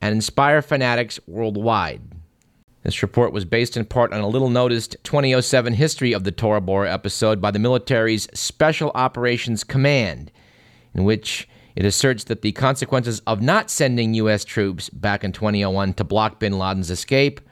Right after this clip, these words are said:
are still being felt. This committee report was prepared at the request of Senator John Kerry of Massachusetts, who's the Foreign Relations Committee's Democratic chairman. Notably, the report concludes unequivocally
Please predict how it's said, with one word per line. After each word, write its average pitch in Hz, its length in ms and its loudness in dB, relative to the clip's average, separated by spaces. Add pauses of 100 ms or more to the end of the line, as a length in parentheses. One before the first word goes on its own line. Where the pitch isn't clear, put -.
(200)
are 95 140 2
still 110 540 2
being 92 240 0
felt. 80 520 -4 (400)
This - 160 -4
committee 113 280 4
report 104 380 0
was 104 140 -6
prepared - 260 0
at 113 80 -2
the 110 80 -2
request 123 420 0
of 110 220 -2
Senator 120 320 0
John 120 320 0
Kerry 117 320 2
of 107 80 0
Massachusetts, 117 880 -2
who's 101 180 -2
the 98 140 0
Foreign 113 320 0
Relations 104 400 -2
Committee's 104 580 2 (480)
Democratic 101 680 0
chairman. 101 580 -2 (600)
Notably, 131 640 2
the 104 140 -4 (140)
report 123 380 0
concludes 123 440 0 (120)
unequivocally 202 840 0